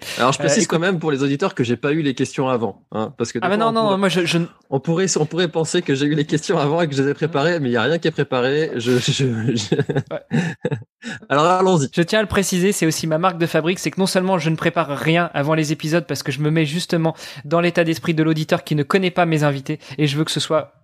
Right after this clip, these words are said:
Speaker 2: presque la même chose, même si, euh, bah, <laughs> par la force des choses, les gens que j'invite, je me suis quand même renseigné un peu sur, mais je ne prépare pas l'épisode et je ne prépare pas les questions et je ne t'envoie pas les questions non plus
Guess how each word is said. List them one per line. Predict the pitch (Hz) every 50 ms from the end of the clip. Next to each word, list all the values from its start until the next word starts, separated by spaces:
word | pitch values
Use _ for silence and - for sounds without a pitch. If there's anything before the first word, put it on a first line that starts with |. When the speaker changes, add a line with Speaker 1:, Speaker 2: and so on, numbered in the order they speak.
| _ _ _ _ _ _ _ _ _ -
Speaker 2:
presque | 147 170 165 - -
la | 151 151
même | 147 143 139 135
chose, | - - 185 160
même | 139 135 131 123
si, | - - 147 143 127
euh, |
bah, | 120 - - - - 120 - - - 196
<laughs> | - - - -
par | - 147 120
la | 165 156
force | - 165 143 147
des | 151 156
choses, | - - 185 175 151
les | 139 139
gens | 135 165 170
que | 156
j'invite, | 139 151 143 143 170 165 - 131 123
je | 123 139
me | 143 135
suis | - - 143
quand | - 160
même | 156 147
renseigné | 135 143 135 - 151 147 147
un | 143
peu | 143 160 147
sur, | - 185 190
mais | 160 - - - -
je | - 165
ne | 160
prépare | 151 - 175 165 175 156 -
pas | - 170
l'épisode | 156 147 - 151 160 180 -
et | 190 185
je | 151 165 175
ne | 170
prépare | - - 190 - 185 170 -
pas | - 165
les | 156 156
questions | - 160 - - 196
et | 175 180
je | 156 160
ne | 165
t'envoie | 160 - 202 190 175 180 175 175
pas | 190 180
les | 165 156
questions | - 160 156 - - 165
non | - 170 170 180 180
plus | 170 - 180 196